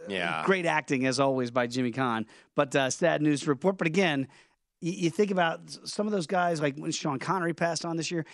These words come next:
Speaker 1: Mm-hmm.
Speaker 2: th-, their, their work just lives on forever. I mean,
Speaker 1: Honeymoon in Vegas
Speaker 2: That's it, Honeymoon in
Speaker 1: was the
Speaker 2: Vegas.
Speaker 1: one with Nick Cage
Speaker 2: Yes.
Speaker 1: and Sarah Jessica Parker.
Speaker 2: That was a hysterically,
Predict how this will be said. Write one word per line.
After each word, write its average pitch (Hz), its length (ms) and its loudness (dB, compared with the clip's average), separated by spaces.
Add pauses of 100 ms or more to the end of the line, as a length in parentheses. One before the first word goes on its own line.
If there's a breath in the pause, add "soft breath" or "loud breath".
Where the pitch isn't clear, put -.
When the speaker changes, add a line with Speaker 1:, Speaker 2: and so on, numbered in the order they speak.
(120 loud breath)
Speaker 1:
Mm-hmm. 87 360 -10 (180)
Speaker 2:
th-, 196 140 -6
their, 175 200 2
their 165 240 2
work 190 280 0
just 165 180 -8
lives 151 220 0
on 131 160 -2
forever. 120 500 -8 (300)
I 175 60 4
mean, 190 180 0
Speaker 1:
Honeymoon 165 180 0
in 120 140 0
Vegas 104 420 0
Speaker 2:
That's 254 220 2
it, 185 100 -2
Honeymoon 226 380 2
in 208 60 4
Speaker 1:
was 170 100 4
the 180 60 6
Speaker 2:
Vegas. 123 260 2
Speaker 1:
one - 20 -2
with 107 160 -6
Nick 117 180 -2
Cage 110 280 0
Speaker 2:
Yes. 202 160 4
Speaker 1:
and 120 160 -2
Sarah 107 280 -2
Jessica 104 380 -2
Parker. 92 600 -4
Speaker 2:
That 185 180 2
was 165 160 0
a 156 80 4
hysterically, 170 1040 0